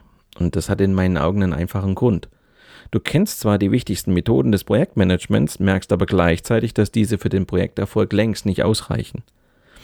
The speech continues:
Oft geht es darum, die Führungsrolle besser auszufüllen.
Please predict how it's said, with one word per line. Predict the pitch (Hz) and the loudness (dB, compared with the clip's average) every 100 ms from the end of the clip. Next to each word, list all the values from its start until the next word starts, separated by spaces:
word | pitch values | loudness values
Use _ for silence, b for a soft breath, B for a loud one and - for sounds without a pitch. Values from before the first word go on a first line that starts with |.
| B - | B -2
Oft | - - | 0 2
geht | 165 | -2
es | 180 | 0
darum, | 120 110 139 | -2 0 0
die | 127 | 0
Führungsrolle | - 117 127 135 - 110 117 | 0 0 0 -2 -2 -2 0
besser | 110 107 107 - | -2 0 -2 0
auszufüllen. | 98 - - - - 113 - 95 | -2 -2 -6 -4 -6 -6 -6 -8